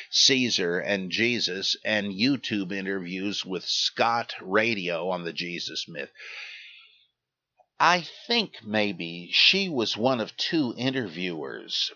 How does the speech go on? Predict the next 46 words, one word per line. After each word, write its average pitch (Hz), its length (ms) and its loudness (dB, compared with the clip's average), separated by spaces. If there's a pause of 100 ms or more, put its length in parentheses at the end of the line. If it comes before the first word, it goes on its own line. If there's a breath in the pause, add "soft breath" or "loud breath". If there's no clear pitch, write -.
(540)
I 113 220 2
spoke - 580 2
with, 76 380 -2 (400)
and 113 200 2
if 104 160 -2
so, 139 340 4
she 120 260 4
has 107 180 -4
since - 600 -2
generously 113 720 -2
sent 143 440 0
me 95 200 -4
some 87 400 0
books, 120 360 2
but 104 180 2
I've 101 200 4
just 123 320 2
not 113 320 0
had 98 280 0
time 110 460 -2
to 82 240 -4 (540 loud breath)
get 113 200 6
around 98 480 0
to, 87 340 -2
uh, 80 140 0
reading 87 560 0
them. 87 300 -8
I 110 240 2
will 98 420 0
try, 139 380 8
because 107 240 -2
I'm 113 160 2
always 131 340 6
interested 107 460 0
in 82 100 -6
this 85 160 -2
stuff, 101 340 2
so 98 280 4
I 98 200 4
appreciate 101 640 0
your 90 120 -4
tapping 110 480 -2
me 92 140 -4
on 98 200 0
the 76 80 -8
shoulder. 92 640 0